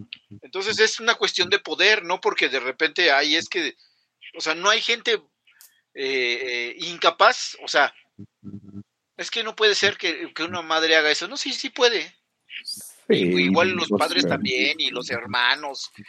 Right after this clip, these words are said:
Speaker 1: y los primos, y los tíos, y, y quien sea, donde de repente, pues, se le bota el chamuco y ve la oportunidad y, y, y se avienta. Y comete el acto, ¿no? O sea,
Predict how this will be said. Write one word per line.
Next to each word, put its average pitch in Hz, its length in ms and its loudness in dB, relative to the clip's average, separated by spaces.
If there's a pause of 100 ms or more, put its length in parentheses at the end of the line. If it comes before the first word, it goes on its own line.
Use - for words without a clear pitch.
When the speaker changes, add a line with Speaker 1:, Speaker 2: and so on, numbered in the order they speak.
(240)
Speaker 1:
y 180 120 2
los 156 200 2
primos, 156 640 2
y 156 40 0
los 139 240 -2
tíos, 143 520 0
y, 123 80 -4 (720)
y 127 120 -14
quien 160 240 0
sea, 190 420 2 (340)
donde 131 260 -2
de 131 100 4
repente, 147 480 -4
pues, - 100 -10
se 120 80 -6
le 107 120 -6
bota 117 260 -10
el 185 60 -10
chamuco 180 420 -8
y 180 40 -10
ve 143 140 2
la 160 60 0
oportunidad 127 760 -2 (160)
y, 113 540 -18 (400)
y, 101 80 -8 (420)
y - 100 -16
se - 160 2
avienta. 104 380 -8 (1300)
Y 101 80 -2
comete 110 340 -2
el 120 100 2
acto, 143 260 -8
¿no? 110 140 -18
O - 260 -20
sea, - 320 -16